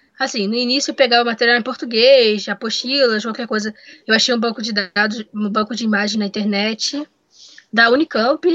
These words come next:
que tinha muita, muita foto de, de cérebro e de histologia, que eu achei fantástico. Aí eu ficava olhando o tempo todo pra aquilo.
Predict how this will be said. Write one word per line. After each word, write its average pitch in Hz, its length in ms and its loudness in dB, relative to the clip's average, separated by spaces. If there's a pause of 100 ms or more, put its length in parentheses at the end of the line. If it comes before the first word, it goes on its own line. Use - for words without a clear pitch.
(200)
que - 100 -20
tinha 247 200 0
muita, 254 480 2 (120)
muita 277 320 0
foto 240 360 0
de, 233 320 -2 (760)
de 220 100 -4
cérebro 208 800 2 (320)
e 220 240 -2
de 214 340 0
histologia, 208 680 0
que 226 80 2
eu - 20 6
achei 226 200 0
fantástico. 262 580 4
Aí 202 80 0
eu 214 80 -2
ficava 254 340 0 (300)
olhando 240 300 6
o - 20 -2
tempo - 560 -2
todo - 220 -2
pra 311 100 0
aquilo. 233 340 -6